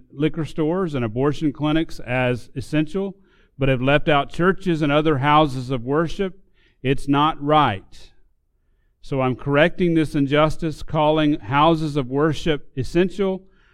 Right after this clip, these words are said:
I call upon governors to allow our churches and places of worship to open right now,"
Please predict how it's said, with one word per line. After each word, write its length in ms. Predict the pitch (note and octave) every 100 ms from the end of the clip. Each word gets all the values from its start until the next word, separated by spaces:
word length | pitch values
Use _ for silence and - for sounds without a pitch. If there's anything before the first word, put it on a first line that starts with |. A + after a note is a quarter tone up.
| _
I 140 | - B2
call 380 | - D3 D#3 D#3+
upon 580 | D#3 C#3 C3+ C3 C3+
governors 540 | C3+ E3 F3+ F#3 F3 -
to 180 | D#3 C3+
allow 380 | C3 C#3+ D#3
our 180 | D#3+ C3+
churches 560 | B2+ F3 E3 - E3 D3
and 140 | C#3
places 500 | C#3 D3+ D#3 D#3+ D3+
of 220 | D3 B2+
worship 680 | A#2 C#3+ D#3 - D3 C3+ - _ _ _ _ _ _
to 180 | - C3+
open 600 | B2+ D3 C#3+ D3 C3 B2+
right 340 | C3 C3 C3 B2+
now," 560 | C3 C3+ A#2 A2 A#2